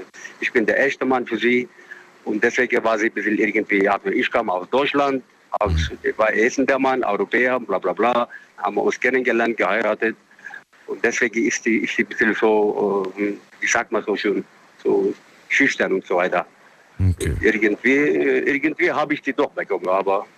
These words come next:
Speaker 1: bis jetzt. Ich bin jetzt seit sechsunddreißig Jahren verheiratet mit ihr. Ich bin sehr, sehr glücklich. Ich bin stolz auf sie.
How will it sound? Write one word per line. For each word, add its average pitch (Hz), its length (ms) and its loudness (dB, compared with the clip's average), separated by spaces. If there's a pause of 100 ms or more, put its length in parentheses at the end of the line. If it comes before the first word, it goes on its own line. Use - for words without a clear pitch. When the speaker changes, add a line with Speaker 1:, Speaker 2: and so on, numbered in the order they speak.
(160)
Speaker 1:
bis 117 180 0
jetzt. 92 240 -2 (260)
Ich - 180 -8
bin 104 160 -2
jetzt 101 160 2
seit 98 160 0
sechsunddreißig 131 720 -2
Jahren 120 260 0
verheiratet 117 440 0
mit 113 100 -2 (120)
ihr. 113 220 0 (640)
Ich - 140 -6
bin 101 140 2
sehr, 104 220 2
sehr 92 240 0
glücklich. 123 460 -2
Ich - 140 -6
bin 123 140 -4
stolz 131 340 0
auf 131 180 0
sie. 113 260 -2